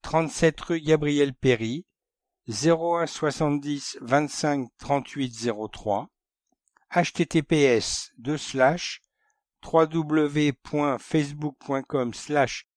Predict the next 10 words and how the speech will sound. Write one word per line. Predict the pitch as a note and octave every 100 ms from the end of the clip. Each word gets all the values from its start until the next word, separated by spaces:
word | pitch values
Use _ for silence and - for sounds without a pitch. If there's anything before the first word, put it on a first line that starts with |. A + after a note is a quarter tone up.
| _ _
restaurant | B2 C#3 - D3+ C#3 C#3 C3+ - _
tiret | - D3 C3 C3
brésilien | A2 G#2+ C3+ B2 B2+ A#2+ B2 C3 D#3+ _ _ -
tiret | - D3+ C#3+ C#3+ C3 _ _ _ -
Tupinamba | E3+ D#3 D#3 C#3+ C3 B2 A#2 A#2 D#3 - _ _
tiret | - D#3 C#3 C#3+ C3
Charenton | - - D3+ D3 D3 - C3 A#2+ -
tiret | - C#3+ B2 B2+ B2+ C3
le | A#2+ C3+ D#3 _
tiret | - C#3 B2+ C#3